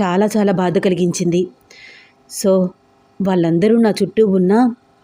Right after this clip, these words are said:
నాకెవ్వరూ లేరనిపించింది. So తెలుస్తోంది కదా విక్కీ, ఎంతమంది ఉన్నా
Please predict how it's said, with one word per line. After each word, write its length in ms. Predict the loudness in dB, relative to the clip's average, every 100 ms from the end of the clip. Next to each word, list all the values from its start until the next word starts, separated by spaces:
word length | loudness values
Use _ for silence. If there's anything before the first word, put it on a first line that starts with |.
| _ -4
నాకెవ్వరూ 520 | -2 -2 0 2 2
లేరనిపించింది. 920 | 2 2 2 0 -2 0 0 0 -2 -8 _ _ _ _ _ _ -12 -4
So 100 | -2
తెలుస్తోంది 580 | 0 -2 -2 -2 -2 -2
కదా 220 | -2 -2
విక్కీ, 380 | -2 -4 -4 -4 _ _ _ _ _ -4
ఎంతమంది 600 | -2 0 0 0 0 0
ఉన్నా 500 | 0 0 0 0 -2